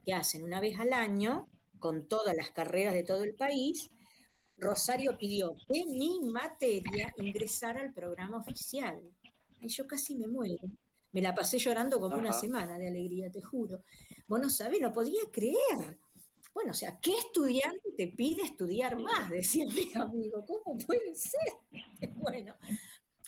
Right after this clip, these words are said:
Speaker 1: ¿vos te creés que me dieron? Bueno, me dieron la cátedra, sí, soy titular,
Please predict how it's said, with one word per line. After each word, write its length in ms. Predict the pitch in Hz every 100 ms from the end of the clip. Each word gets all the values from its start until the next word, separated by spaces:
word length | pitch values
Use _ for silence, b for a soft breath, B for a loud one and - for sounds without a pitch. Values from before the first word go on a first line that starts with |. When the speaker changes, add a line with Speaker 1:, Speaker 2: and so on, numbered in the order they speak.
| -
Speaker 1:
¿vos 120 | - 427
te 140 | -
creés 240 | - 175 -
que 140 | 262
me 160 | 160 147
dieron? 460 | 151 170 202 202
Bueno, 220 | 180 170 185
me 120 | 185
dieron 320 | 165 202 208
la 100 | 175
cátedra, 640 | 202 190 180 170 165 175
sí, 340 | 180 - 175 196
soy 260 | - 147
titular, 600 | 165 170 - 170 160 175